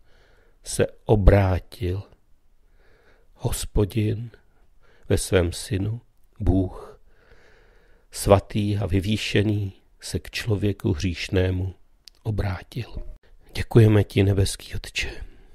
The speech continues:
že ses ve svém synu obrátil k hříšnému člověku, že se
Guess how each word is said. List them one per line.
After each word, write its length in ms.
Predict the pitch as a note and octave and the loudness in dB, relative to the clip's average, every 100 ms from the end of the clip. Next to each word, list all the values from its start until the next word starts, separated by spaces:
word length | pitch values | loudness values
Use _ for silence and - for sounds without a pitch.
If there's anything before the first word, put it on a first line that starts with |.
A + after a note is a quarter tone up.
| - - | -16 -6
že 140 | - | -2
ses 240 | - B2 A2+ | 4 4 8
ve 140 | B2+ | 8
svém 320 | - B2+ A#2+ | 8 6 6
synu 460 | - B2 A2 G#2+ G#2 - - - - _ - - - - | 4 2 4 4 2 -8 -20 -20 -20 _ -20 -20 -20 2
obrátil 920 | B2 G#2+ A2+ A2+ A2 - A2+ A2 A2 G#2 - - _ - | 4 8 10 10 8 4 2 4 2 -2 -10 -20 _ -20
k 60 | - | -8
hříšnému 800 | G2 - G2+ - - G2 F#2+ F#2+ | -6 -4 -4 -4 0 0 2 -2
člověku, 680 | - A2 F2 F#2 - - A2 - - - - - - - - - - - | -4 -8 -6 -10 -12 -14 -14 -14 -20 -20 -20 -20 -20 -20 -20 -20 -20 -4
že 100 | A#2 | 0
se 200 | - A2+ | 2 2